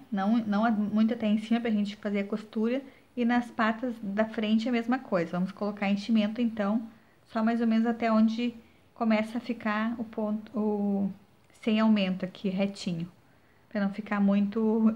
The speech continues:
difícil de costurar. Então, vamos colocar enchimento, depois a gente volta. Ah, lembrando que tem que colocar os olhos, né? O meu eu não coloquei ainda, eu vou colocar agora.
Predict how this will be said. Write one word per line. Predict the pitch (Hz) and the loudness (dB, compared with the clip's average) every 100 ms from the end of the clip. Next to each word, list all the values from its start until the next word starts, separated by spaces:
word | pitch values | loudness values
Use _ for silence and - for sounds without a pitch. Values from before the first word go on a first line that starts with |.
| - | 0
difícil | 220 220 214 202 | -2 -2 -4 -4
de | 208 - | -6 -6
costurar. | 214 208 254 247 - - - _ _ _ _ _ _ _ _ _ _ _ _ _ _ _ _ | -8 -6 -4 -4 -6 -14 -20 _ _ _ _ _ _ _ _ _ _ _ _ _ _ _ _
Então, | - 220 | -4 0
vamos | 220 | 2
colocar | 220 233 220 220 | 0 -2 -2 0
enchimento, | 214 220 - 214 208 | 0 0 -2 -2 -2
depois | 240 247 240 | -2 -2 0
a | |
gente | 233 226 226 | 2 0 0
volta. | 214 208 | -2 -2
Ah, | 233 | -4
lembrando | 220 208 196 202 | -2 2 2 2
que | 208 | 0
tem | 226 | -2
que | 220 | 0
colocar | 233 226 226 220 | -2 -2 0 0
os | 233 233 | 0 0
olhos, | 190 180 170 - | 0 0 -2 -6
né? | 160 | -6
O | 170 | -4
meu | 175 175 | -4 -2
eu | |
não | 180 | -4
coloquei | 190 196 196 - 214 | -2 -2 -2 -2 0
ainda, | 208 208 | 0 0
eu | |
vou | 214 | -4
colocar | 214 220 220 - | -4 -4 -4 -6
agora. | 202 202 160 - - | -6 -6 -8 -10 -18